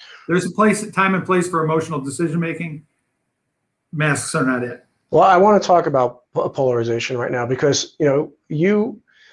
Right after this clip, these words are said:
Speaker 2: the, the fir-, the first step in a survival situation, when you're plopped into a survival situation, and you write about this extensively, is to acknowledge the reality of the situation, right? And if you can't get out of it, you have to get into it, to quote,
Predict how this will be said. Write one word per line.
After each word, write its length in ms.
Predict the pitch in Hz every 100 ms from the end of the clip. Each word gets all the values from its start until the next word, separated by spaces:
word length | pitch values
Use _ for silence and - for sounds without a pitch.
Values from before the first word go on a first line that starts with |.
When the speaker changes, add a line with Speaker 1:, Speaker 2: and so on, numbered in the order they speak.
| -
Speaker 2:
the, 140 | 170
the 120 | 160
fir-, 440 | 147 190 214 202 165
the 100 | 143
first 320 | 226 233 226
step 340 | 185 143 127 -
in 100 | 143
a 40 | 139
survival 400 | 147 135 135 135
situation, 600 | - 123 123 117 - 107
when 80 | 117
you're 120 | 143
plopped 360 | 143 147 143
into 180 | 139 135
a 60 | 123
survival 340 | 120 123 127
situation, 540 | 113 123 - 117 113 113
and 100 | 120
you 80 | 135
write 180 | 139
about 220 | 135 131 127
this 180 | 117
extensively, 680 | 120 - 117 110 117 110 107 _ - - _
is 260 | 139 135 -
to 400 | 151 143 131 127 _ _ _ _
acknowledge 640 | 147 139 151 156 170 160 151
the 120 | 151
reality 580 | 143 135 135 135 127 127
of 100 | 120
the 60 |
situation, 680 | 117 120 120 120 123 - - _ _
right? 360 | 127 135 151 -
And 160 | 139
if 100 | 139
you 80 | 135
can't 300 | - 160 139
get 120 | 131
out 200 | 139 165
of 100 | 175
it, 120 | 185 185
you 80 | 131
have 140 | 135
to 80 | 135
get 120 | 131
into 300 | 135 135 123
it, 120 | 110 -
to 100 | 120
quote, 260 | - 127